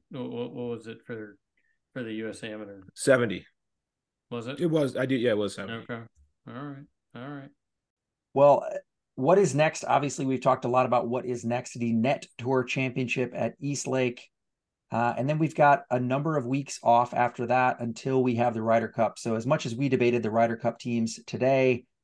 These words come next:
Speaker 3: there will be much more debate after the balls drop at East Lake. Boys,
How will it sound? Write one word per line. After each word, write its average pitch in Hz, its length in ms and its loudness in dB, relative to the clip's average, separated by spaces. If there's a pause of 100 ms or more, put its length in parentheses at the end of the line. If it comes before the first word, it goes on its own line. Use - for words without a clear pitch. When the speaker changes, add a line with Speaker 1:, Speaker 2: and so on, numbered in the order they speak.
(160)
Speaker 3:
there 120 180 2
will 117 80 2
be 113 300 2
much - 360 -2
more 117 240 0
debate 110 440 -2
after 110 680 -2 (100)
the 117 120 -8
balls 117 320 0
drop 107 320 0
at 117 140 -6
East 123 280 -4
Lake. 120 340 -2 (720)
Boys, 131 380 2